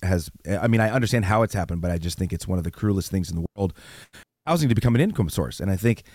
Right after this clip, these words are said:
again, if we just look around, look in your local community, you guys, that plan isn't working in Santa Rosa.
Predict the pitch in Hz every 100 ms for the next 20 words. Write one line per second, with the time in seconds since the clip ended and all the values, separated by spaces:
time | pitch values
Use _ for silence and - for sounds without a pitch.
0 | - - - 123 135 95 104 104 117 107
1 | 123 123 101 - 120 120 117 104 - 110
2 | 131 87 87 92 - 87 101 - 120 117
3 | 107 107 107 92 92 110 101 92 - 107
4 | 92 95 101 87 85